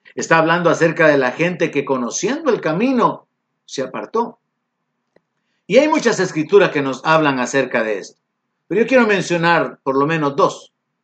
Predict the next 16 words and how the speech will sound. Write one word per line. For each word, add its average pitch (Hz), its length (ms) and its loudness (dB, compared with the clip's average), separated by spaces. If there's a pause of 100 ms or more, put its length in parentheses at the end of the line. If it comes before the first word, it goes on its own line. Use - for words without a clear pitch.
(500)
Una 156 240 -4
que 139 80 -4
se 117 100 -10
encuentra 143 720 -4 (320)
en 110 160 -12
el 110 80 -8
Antiguo 131 320 -4
Testamento, 156 540 -4
Jeremías, 160 640 0 (500)
capítulo 147 520 -4
diecisiete, 135 520 0
verso 113 220 -4
trece. 90 320 -12 (2250)
Aquí 139 240 -6
se 160 120 0
encuentra 160 640 0